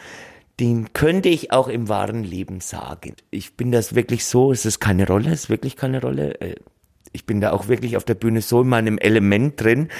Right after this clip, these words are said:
ähm, ich krieg da teilweise gar nicht mit, was da um mich rum passiert. Also Publikum krieg ich schon mit, weil es ja so meine Blicke sind. Aber also wenn irgendwas auf der Bühne passiert,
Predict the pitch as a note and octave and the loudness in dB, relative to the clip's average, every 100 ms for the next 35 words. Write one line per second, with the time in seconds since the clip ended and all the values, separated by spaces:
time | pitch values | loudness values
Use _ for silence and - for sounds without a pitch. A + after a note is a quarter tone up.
0 | - - - A#2 A2+ G#2+ G#2 G2+ - - | -12 -14 0 4 4 4 0 -6 -18 -20
1 | - _ - - F#2+ - F2+ - F2+ F2 | -20 _ -16 -12 -12 -6 -6 0 0 2
2 | G2 - F2+ F2 F2 - G#2 A2 - A2+ | 0 -2 -2 -2 -2 -2 0 0 0 -4
3 | A2 - G#2 - G#2 G#2+ G2+ G2+ G#2 G#2 | -2 0 0 2 2 2 -2 -2 -2 -2
4 | A2+ - A2 - C3+ C#3 B2+ A2 G#2 F#2 | 0 2 0 0 0 2 0 2 0 0
5 | F#2 G#2+ B2 F3 - - - - G#2 G#2 | 0 0 2 0 -4 -10 -10 -2 -2 2
6 | A2 G2 G#2+ G2 F#2+ A2+ A#2 B2+ B2+ G#2 | 0 0 0 0 -2 -4 -8 -6 -2 0
7 | G2+ F#2+ - - G2 G#2 A2 B2+ C#3 C#3 | 0 -2 -8 -6 -4 0 2 2 2 2
8 | B2+ - G#2+ A#2 D3+ F#3 C3+ - D3 | 0 0 0 2 2 0 -4 0 2